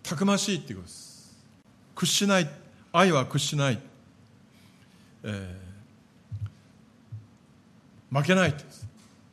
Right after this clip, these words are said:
皆さん、この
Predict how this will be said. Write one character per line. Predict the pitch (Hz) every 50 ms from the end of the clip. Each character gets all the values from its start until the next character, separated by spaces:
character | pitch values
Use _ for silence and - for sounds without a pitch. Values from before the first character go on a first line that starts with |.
| - - - _ - - - - - _ - - - - - - - - - - - - - - - - - - _ _ _ _ _ - - - - - _ _ - - -
皆 | - 165 165
さ | - 160 139 127 117 113
ん、 |
こ | 113 - 135
の | 131 127 127 123 123 120 117 117